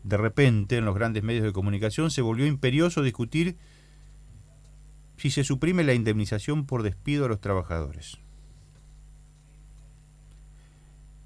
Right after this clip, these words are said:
¿Qué disidencia te parece que pueden tener a la hora de levantar la mano en el Congreso para aprobar esto? ¿Milei,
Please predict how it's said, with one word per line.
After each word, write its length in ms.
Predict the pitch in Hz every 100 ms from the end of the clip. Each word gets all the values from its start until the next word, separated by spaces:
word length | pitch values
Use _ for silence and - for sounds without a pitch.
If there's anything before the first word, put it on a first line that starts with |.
| - - -
¿Qué 100 | 202
disidencia 560 | 190 156 160 180 160
te 80 | 139
parece 380 | - 135 151 147
que 80 | 113
pueden 320 | 139 135 123
tener 260 | 117 113
a 60 | 98
la 100 | 101
hora 140 | 120
de 80 | 120
levantar 360 | 104 98 98 117
la 120 | 110
mano 300 | 107 123 123
en 100 | 104
el 100 | 95
Congreso 460 | 95 98 127 127 104
para 160 | 101
aprobar 400 | 95 104 104 104
esto? 260 | 95 95 92
¿Milei, 560 | 101 117 139 165 165